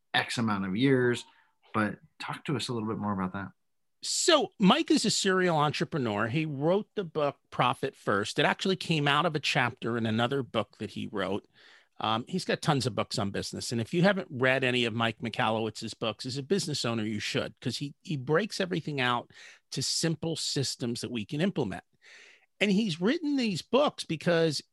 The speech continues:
Speaker 2: he had a seven-figure exit. He had a company that was actually the one that did the forensic investigation for Enron.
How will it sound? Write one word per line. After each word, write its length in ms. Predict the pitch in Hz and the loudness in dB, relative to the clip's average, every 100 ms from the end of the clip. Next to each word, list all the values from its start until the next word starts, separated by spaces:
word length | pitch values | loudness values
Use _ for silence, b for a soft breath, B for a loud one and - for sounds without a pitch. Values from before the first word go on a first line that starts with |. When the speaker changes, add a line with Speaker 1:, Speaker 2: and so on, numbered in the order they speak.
| _ | _
Speaker 2:
he 280 | - 185 233 | -6 0 0
had 320 | 202 175 160 | 2 2 4
a 100 | 147 | 2
seven-figure 760 | 135 - 143 151 - 147 139 110 | 2 2 2 2 -2 -2 2 2
exit. 360 | 90 - - | 2 -4 -10
He 140 | - 135 | 0 2
had 160 | 139 | 2
a 80 | 113 | 0
company 640 | - - 185 - 202 220 _ b b - | -2 2 2 2 0 0 _ b b -8
that 120 | 123 | -2
was 160 | 139 | 0
actually 520 | 135 151 - 165 156 151 | 2 0 -2 -6 -4 -2
the 80 | |
one 200 | 131 135 135 | 0 0 0
that 160 | 123 | -2
did 200 | 139 123 | -4 -4
the 80 | 123 | -4
forensic 560 | - 123 139 147 - 156 | -4 -2 0 -2 -6 -4
investigation 840 | 139 131 - 131 127 110 - 127 | 0 0 -2 -6 -4 -4 -6 -6
for 180 | 127 131 | -4 0
Enron. 480 | 107 101 104 110 | 0 0 0 -2